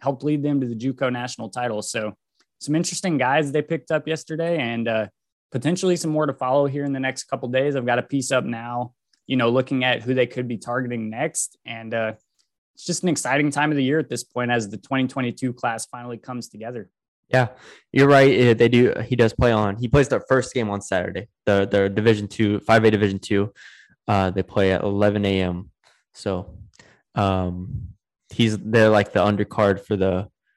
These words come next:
Speaker 2: the six A games, which North Park and Duncan, North, North Shore, I'm sorry, and Duncanville play at
Speaker 1: <laughs>
Speaker 2: three.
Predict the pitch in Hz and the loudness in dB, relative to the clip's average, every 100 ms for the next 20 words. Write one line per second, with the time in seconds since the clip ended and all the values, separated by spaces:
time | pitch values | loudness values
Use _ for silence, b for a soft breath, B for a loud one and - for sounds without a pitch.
0 | _ _ _ _ 101 - 120 - 101 101 | _ _ _ _ -6 0 0 2 2 4
1 | 104 98 98 98 - 98 - - _ 104 | 2 2 0 -4 -4 -4 -4 -18 _ 0
2 | 113 110 - 113 104 104 101 101 104 98 | 2 2 4 2 2 0 0 0 -2 -8
3 | - 113 120 120 - _ _ _ 120 127 | -2 2 2 0 -10 _ _ _ 2 4
4 | 131 - 147 123 101 95 101 92 98 - | 2 0 2 4 4 0 -4 -4 -4 -4
5 | 110 117 123 113 98 101 139 104 95 - | -2 0 0 -2 -2 -2 0 0 0 -4
6 | 110 117 101 104 | -2 0 0 -4